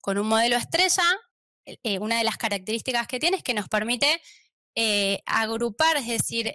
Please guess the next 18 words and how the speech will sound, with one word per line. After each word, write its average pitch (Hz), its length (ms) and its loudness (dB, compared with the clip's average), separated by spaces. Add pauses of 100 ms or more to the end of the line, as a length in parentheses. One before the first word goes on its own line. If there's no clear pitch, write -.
establecer 220 1120 0
distintas, 240 840 0 (420)
eh, 185 380 -2
tablas, 285 640 2 (160)
que 185 240 -6
en 185 340 -4
los 180 100 -4
modelos 196 320 0
estrella 226 380 0
se, 190 240 0
se - 220 -2
llaman 190 320 -2
tablas 202 280 2
de 208 160 4
hecho 220 200 0
y 214 40 4
de 202 80 4
dimensión, 208 640 0